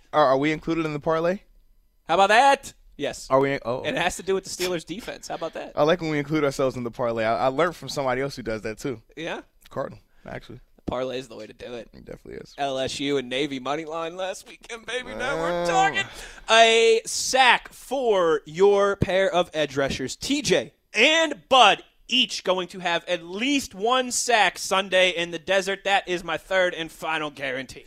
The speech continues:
Speaker 1: I agree one hundred percent, even though I think that's another softball one, man.
Speaker 2: Is that? I'm calling it for both of them. Is that a softball?
Speaker 1: Yeah, like, when I speak of them,
Speaker 2: I'm
Speaker 1: I speak
Speaker 2: parlaying it.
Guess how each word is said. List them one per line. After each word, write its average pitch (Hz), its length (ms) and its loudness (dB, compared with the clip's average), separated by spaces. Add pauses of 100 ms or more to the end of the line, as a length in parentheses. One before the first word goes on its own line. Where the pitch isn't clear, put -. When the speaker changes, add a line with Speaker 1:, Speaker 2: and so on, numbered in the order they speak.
(260)
Speaker 1:
I 151 200 4
agree 147 240 2
one 147 180 0
hundred 151 280 -2
percent, 147 340 -4
even 156 260 0
though 156 80 4
I 151 120 6
think 151 200 -4
that's 147 180 -4
another 151 200 -4
softball 127 640 0
one, 110 200 -6
man. 120 360 -4 (140)
Speaker 2:
Is 277 160 2
that? 427 180 0 (120)
I'm - 120 -8
calling 349 260 0
it 381 60 -6
for 339 80 -18
both 339 280 4
of 160 120 -4
them. 127 100 -12
Is 131 100 -12
that 196 120 -8
a - 20 -16
softball? 247 460 -8
Speaker 1:
Yeah, 165 360 -4
like, 151 180 -2
when 156 100 -2
I 214 60 -4
speak 214 260 -6
of 165 100 0
them, 190 220 0
Speaker 2:
I'm 165 80 2
Speaker 1:
I - 20 0
speak 311 160 6
Speaker 2:
parlaying 427 460 6
it. 392 80 -10